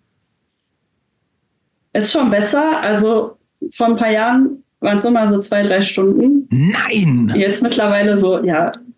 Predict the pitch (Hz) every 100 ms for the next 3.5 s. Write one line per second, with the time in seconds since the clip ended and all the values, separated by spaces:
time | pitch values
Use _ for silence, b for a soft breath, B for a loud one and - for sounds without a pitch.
0 | _ 214 208 202 196 202 190 180 185 190
1 | 190 - 202 - - - - - _ _
2 | _ _ _ _ _ _ - - - 196
3 | 190 180 180 180 196